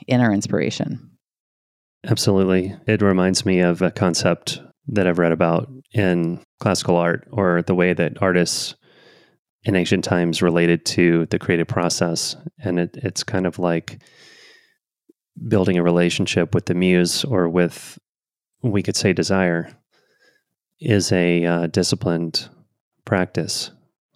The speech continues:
Speaker 2: right? It's like a creator, whether it's an artist or a painter or a sculptor or a musician, showing up every day to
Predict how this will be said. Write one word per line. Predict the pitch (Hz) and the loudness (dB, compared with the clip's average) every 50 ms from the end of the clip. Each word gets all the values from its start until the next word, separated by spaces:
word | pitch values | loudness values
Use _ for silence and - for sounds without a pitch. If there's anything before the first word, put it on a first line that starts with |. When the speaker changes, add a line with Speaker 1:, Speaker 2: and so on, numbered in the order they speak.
| 151 143 | -16 -12
Speaker 2:
right? | 110 92 87 87 87 - - - | -8 -6 -6 -6 -6 -8 -10 -12
It's | 95 90 - - | -10 -10 -6 -2
like | 95 90 87 - - | -2 -2 -2 0 -2
a | 92 87 87 85 78 - - | 0 0 0 -2 -4 -6 -4
creator, | - 117 95 92 92 92 90 87 | 0 0 2 2 2 2 2 2
whether | 85 90 90 80 90 87 85 | 2 2 2 2 2 2 0
it's | 85 82 - - | 0 0 -2 -4
an | 90 87 | -2 0
artist | 90 92 90 92 90 90 - - - | 0 2 2 2 0 0 -2 -4 -4
or | 87 85 85 82 85 85 92 - - - _ _ - 139 | -2 -2 -2 -2 -2 -4 -6 -10 -16 -20 _ _ -14 -14
a | 120 | -10
painter | - - 110 98 95 95 90 90 87 | -6 -4 -2 0 0 0 0 -2 -2
or | 85 82 | -4 -4
a | 80 | -6
sculptor | - - - 95 92 - - 98 90 90 90 80 | -4 -2 -2 -2 -2 0 -2 0 0 0 -2 -4
or | - - 87 85 85 85 82 - - | -4 -4 -4 -2 -2 -4 -4 -6 -8
a | 90 | -6
musician, | 90 87 87 80 104 95 90 - - 104 92 90 87 85 - _ - - - - - - - - - - - _ _ _ _ | -4 -4 0 2 2 2 0 0 0 0 0 0 -2 -4 -8 _ -20 -20 -20 -20 -20 -20 -20 -20 -20 -20 -20 _ _ _ _
showing | - - - 104 95 92 90 90 | -6 -2 0 0 0 2 2 2
up | 98 98 90 - 95 | 2 2 2 0 0
every | 90 82 92 87 | 0 0 0 0
day | - 90 85 85 85 85 82 - - | 0 0 0 0 0 -2 -4 -8 -10
to | - - 90 85 85 85 85 82 | -4 -2 0 0 0 0 -2 -4